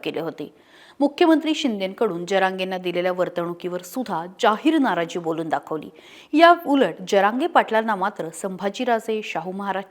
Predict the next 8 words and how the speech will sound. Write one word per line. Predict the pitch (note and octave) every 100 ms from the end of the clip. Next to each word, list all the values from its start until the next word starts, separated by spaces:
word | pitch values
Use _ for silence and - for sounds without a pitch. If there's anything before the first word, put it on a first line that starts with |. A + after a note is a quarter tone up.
| -
छत्रपतींपासून | A#3+ C#4 C#4+ B3+ A3 - G3+ - E3+ - - _
ते | C#4+
पवार, | - A3+ G#3+ A3+
ठाकरे, | A#3+ G3 - F3+ -
आंबेडकरांपर्यंत | F#3 E3+ E3+ E3+ E3 - G#3 A3 F3+
सर्वांनीच | G#3+ - A3+ A#3 A3+ C4+ -
पाठिंबा | - F3+ - F3
दिला. | D#3 D3